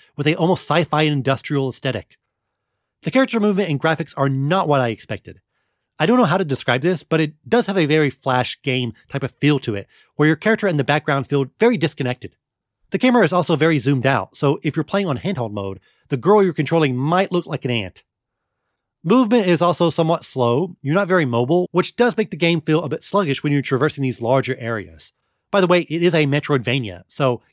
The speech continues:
yes, huge open areas where you might not know where to go at times. To be honest, I'm not that hot on the game. Controlling the character isn't as smooth as I'd like, and the mechanic of reforming the level is interesting,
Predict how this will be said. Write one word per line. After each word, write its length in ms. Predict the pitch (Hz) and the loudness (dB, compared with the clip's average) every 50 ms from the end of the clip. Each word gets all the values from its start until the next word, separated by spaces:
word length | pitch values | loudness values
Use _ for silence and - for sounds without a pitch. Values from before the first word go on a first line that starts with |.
| _ | _
yes, 260 | - 123 98 - - _ _ _ _ | -6 -6 -6 -6 -12 _ _ _ _
huge 400 | _ - - 180 180 180 170 - - | _ -8 -4 0 0 0 -2 -4 -2
open 280 | - 160 151 - 156 160 | 0 0 0 0 -2 -6
areas 600 | - 139 139 139 131 131 123 117 110 113 110 - | -4 -2 -2 0 0 0 -2 -2 -4 -6 -8 -6
where 240 | 123 120 117 117 123 _ | -6 -4 -4 -6 -6 _
you 80 | 135 147 | -4 -2
might 160 | 196 214 202 | -2 -2 -2
not 120 | 202 196 | -4 -4
know 120 | 180 175 170 | -2 -2 0
where 140 | 170 170 | 0 -2
to 60 | 151 135 | -2 -2
go 180 | 135 170 170 | 0 -2 -2
at 60 | 160 | -2
times. 460 | - - 107 92 87 82 80 - - _ _ _ _ _ _ _ _ _ _ _ | -4 -8 -12 -12 -14 -18 -20 -20 -20 _ _ _ _ _ _ _ _ _ _ _
To 60 | - 185 | -2 2
be 80 | 214 | 4
honest, 260 | 208 214 214 - - - | 4 4 2 0 -4 -4
I'm 140 | 170 170 170 | -2 0 2
not 140 | 208 214 | 2 2
that 140 | 180 190 170 | 2 0 0
hot 220 | 127 - 156 160 - | 2 0 0 0 0
on 160 | 139 135 123 | -2 -4 -4
the 60 | 120 | -4
game. 340 | 110 120 113 104 95 92 92 _ _ _ _ _ _ _ _ | -4 -4 -4 -4 -8 -12 -16 _ _ _ _ _ _ _ _
Controlling 320 | - 185 - 233 233 226 220 | -4 0 2 2 2 2 2
the 60 | 196 | 0
character 320 | - 202 196 196 - 175 - | 0 0 0 0 0 -6 -2
isn't 200 | - 180 147 180 | -4 -4 0 0
as 120 | 180 160 - | -2 -2 0
smooth 200 | - 156 160 139 | 0 -2 0 0
as 140 | 151 127 117 | -2 -2 0
I'd 220 | 120 113 110 - | 0 -2 -2 0
like, 300 | 113 170 233 - - - _ _ _ _ _ _ | 0 0 0 0 -4 -16 _ _ _ _ _ _
and 280 | 151 147 147 147 147 | 0 2 2 2 2
the 40 | 151 | 0
mechanic 320 | 156 - 233 240 240 - | 0 2 0 0 0 0
of 160 | 180 151 - 131 | -2 -4 0 0
reforming 440 | 151 190 - - 165 165 165 151 | 0 0 2 2 0 0 2 0
the 60 | 131 117 | 0 0
level 360 | 123 139 143 135 139 - _ _ | 2 2 2 0 -2 -4 _ _
is 180 | - 220 233 - | 2 2 4 4
interesting, 520 | 196 208 - 147 131 - 135 113 110 117 | 2 0 0 -4 -6 -4 -4 -4 -4 -6